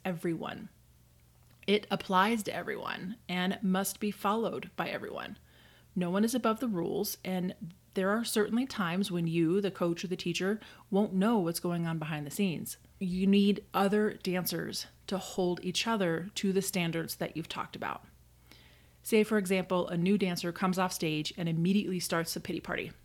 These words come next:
"I completely messed that part up. I suck. I can't believe I did that." Well, if that's not part of your culture, what happens when another dancer says,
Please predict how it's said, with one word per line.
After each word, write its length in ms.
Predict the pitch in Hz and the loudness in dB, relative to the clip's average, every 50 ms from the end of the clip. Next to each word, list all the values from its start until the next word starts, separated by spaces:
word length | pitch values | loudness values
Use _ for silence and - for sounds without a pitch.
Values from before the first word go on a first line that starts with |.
| - - | -8 -2
"I 140 | 233 240 240 | 0 0 0
completely 480 | - 233 214 - - 240 - - 240 | 2 0 0 0 0 0 0 0 0
messed 220 | 208 196 180 - - | -2 0 -2 -2 -4
that 160 | - - - | -6 -6 -4
part 220 | - 175 170 - | -4 -2 -2 0
up. 260 | - 247 247 - - - | 0 0 0 0 -2 -4
I 40 | - | -8
suck. 400 | - - - 247 226 226 220 - | -6 -4 2 4 4 4 2 0
I 40 | 208 | -6
can't 220 | - - 196 - | -6 -6 -6 -6
believe 160 | - 123 98 - | -4 -6 -6 -6
I 80 | - | -6
did 260 | - - 214 233 214 185 | -4 -2 0 0 2 4
that." 280 | 208 196 196 - - - - - - - - - - - - - - - - - - - - - - _ _ - - - | 4 4 4 2 -2 -6 -14 -20 -20 -20 -20 -20 -20 -20 -20 -20 -20 -20 -20 -20 -20 -20 -20 -20 -20 _ _ -20 -10 -2
Well, 140 | 190 214 214 | 0 2 2
if 160 | 175 202 - | 2 2 2
that's 300 | 220 226 247 - - 233 | 0 0 0 0 2 4
not 240 | 220 208 214 - - | 4 4 2 2 0
part 180 | - 208 190 | -2 0 0
of 100 | 190 170 | 0 0
your 120 | 180 170 165 | 0 -2 -4
culture, 600 | - - - 220 233 - - - - - 196 - - - - - - - - - - - - - - _ - | -4 -6 -6 -4 -4 -4 -4 -6 -6 -8 -8 -12 -14 -18 -20 -20 -20 -20 -20 -20 -20 -20 -20 -20 -20 _ -4
what 140 | - 208 208 | 0 0 0
happens 420 | 202 196 196 196 202 190 190 175 | 2 0 0 0 2 2 2 2
when 180 | 180 175 170 170 | 2 2 0 0
another 440 | - 160 170 170 185 220 247 240 220 | 0 0 0 0 2 4 4 4 4
dancer 340 | 180 175 160 139 - 156 156 | 4 2 0 -2 -2 -4 -4
says, 380 | - 160 156 156 156 151 - | -2 -2 0 0 -2 -4 -6